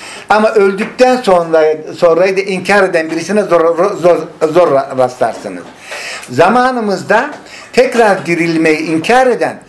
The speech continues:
toptan zaten Allah'ın Rabbini inkar edendir bizde. Ama Mekkelilerde ne gariptir ki Allah'ın yarattığına inanıyor, Allah'ın yaşattığına inanıyor,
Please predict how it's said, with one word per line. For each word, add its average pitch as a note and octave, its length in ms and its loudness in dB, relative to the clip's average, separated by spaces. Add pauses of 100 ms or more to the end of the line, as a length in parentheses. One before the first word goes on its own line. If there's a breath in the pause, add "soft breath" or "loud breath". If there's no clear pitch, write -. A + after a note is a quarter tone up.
(240 loud breath)
toptan B3+ 400 2
zaten D#3+ 380 0
Allah'ın D3+ 500 0
Rabbini E3+ 440 -2
inkar D#3+ 360 2
edendir D#3 480 0
bizde. - 340 -8 (680 loud breath)
Ama E3+ 220 4
Mekkelilerde F#3 840 0
ne G3 80 0
gariptir F#3 680 -2
ki A3 260 0 (460 loud breath)
Allah'ın C#3 340 2
yarattığına A3 600 0
inanıyor, B2+ 560 -2 (720 loud breath)
Allah'ın D3 320 4
yaşattığına A#3+ 760 0
inanıyor, E3+ 520 -2